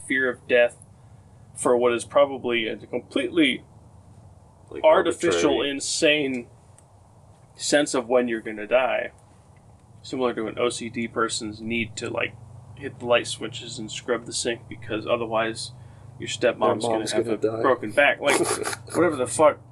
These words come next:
Speaker 1: But, like, you, like, n-, regardless of what your motivations are, your real motivation is not to die because here it comes.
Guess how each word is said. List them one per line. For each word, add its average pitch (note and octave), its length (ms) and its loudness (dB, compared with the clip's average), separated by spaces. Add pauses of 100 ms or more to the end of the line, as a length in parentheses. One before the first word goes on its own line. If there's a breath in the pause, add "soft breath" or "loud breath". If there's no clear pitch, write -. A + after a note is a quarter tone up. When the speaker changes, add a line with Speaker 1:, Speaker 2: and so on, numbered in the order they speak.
(2000 soft breath)
Speaker 1:
But, A#2+ 220 4
like, A2 260 -8 (360)
you, C#3+ 300 -6 (100)
like, B2+ 180 -2
n-, D3 160 0
regardless D#3 720 2 (480)
of - 480 -6
what C3 180 2
your B2 120 -6
motivations A#2 580 -2
are, A2 240 2
your C#3 200 -6
real F3+ 200 6
motivation B2+ 560 0
is A2 140 -8
not B2 280 2
to B2 80 -10
die A2+ 360 2
because G#2 460 -10
here B2+ 200 -6
it G#2+ 140 -8
comes. G#2 480 -4